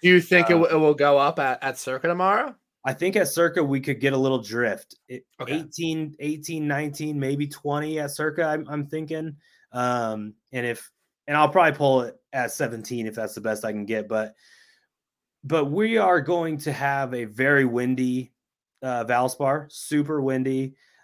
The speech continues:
Speaker 2: I think, you know, it's been well documented what the rough looks like. You know, it's normally a, a, like, three inch rough, and they're closer to four inches of rough this, this year. Um, everything about this course screams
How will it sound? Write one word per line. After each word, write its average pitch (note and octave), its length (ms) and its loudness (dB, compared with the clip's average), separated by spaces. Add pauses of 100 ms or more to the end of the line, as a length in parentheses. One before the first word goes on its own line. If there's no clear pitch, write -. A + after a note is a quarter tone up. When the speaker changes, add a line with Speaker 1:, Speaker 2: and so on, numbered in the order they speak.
(460)
Speaker 2:
I A#2+ 180 -4
think, C3 440 -6
you B2+ 140 -10
know, A2+ 240 -8 (260)
it's A2+ 160 -14
been A#2 240 -8
well B2+ 200 0
documented B2+ 520 2
what A#2 200 -4
the G#2 80 -8
rough C3+ 320 0
looks D3 260 -4
like. C#3 420 -2
You A#2+ 140 -14
know, A2 120 -8
it's G#2+ 120 -12
normally B2+ 440 -2
a, A#2 100 -4 (140)
a, A2 340 -6
like, G#2 240 -10
three C3 320 0
inch B2+ 160 -4
rough, B2 280 0
and G#2+ 120 -6
they're G#2+ 300 -4 (120)
closer A2+ 320 -4
to G#2+ 80 -6
four B2 380 -2
inches B2 420 -4
of G#2 160 -8
rough C3 300 2
this, B2+ 260 -4 (140)
this C3 260 -6
year. B2+ 380 -2 (500)
Um, A2 640 0 (1080)
everything E3 400 4
about C3 280 4
this B2+ 160 -2
course A#2 440 -2
screams A#2+ 840 -4